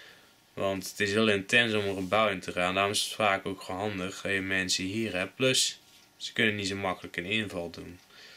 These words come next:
Dus, eh, plus je ziet het ook gewoon gebeuren.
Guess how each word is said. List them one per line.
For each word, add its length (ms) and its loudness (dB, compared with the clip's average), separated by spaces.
Dus, 300 -6
eh, 280 0
plus 220 6
je 80 6
ziet 200 4
het 160 -2
ook 160 6
gewoon 360 4
gebeuren. 680 2